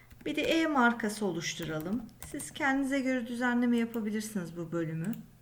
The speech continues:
Çıkış diyorum. E markasını seçiyorum. Modeli A iki yüz seksen diyorum. Bir modeli olsun. Cinsi, e,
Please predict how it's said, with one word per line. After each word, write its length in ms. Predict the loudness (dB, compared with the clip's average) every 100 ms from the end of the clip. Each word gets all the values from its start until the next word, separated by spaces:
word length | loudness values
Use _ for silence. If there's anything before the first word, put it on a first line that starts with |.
| -20 -20 -20 -20 -20 -20 -20 -20 -20 -10
Çıkış 480 | -8 -4 -4 -4 -4
diyorum. 420 | -6 -2 -4 -4 -10 -20 -20 -20 -20 -10
E 160 | -2 4
markasını 680 | 4 4 2 -4 -6 -8 -8
seçiyorum. 680 | -6 -6 -6 -6 -4 -4 -2
Modeli 580 | 0 2 4 2 2 -2 -14 -20 -4
A 260 | 2 4 2
iki 320 | -2 -4 -2
yüz 120 | -2
seksen 600 | 0 -2 -2 0 2 2
diyorum. 360 | 0 0 0 -2 -6 -16 -20 -16 -2
Bir 80 | 2
modeli 440 | 4 6 4 4
olsun. 500 | 2 0 -2 -4 -4 -8 -20 -20 -8
Cinsi, 600 | -4 -2 -4 -4 -2 -2 -6 -18 -20 -20 -20 -20 -18
e, 460 | -12 -8 -6 -6 -8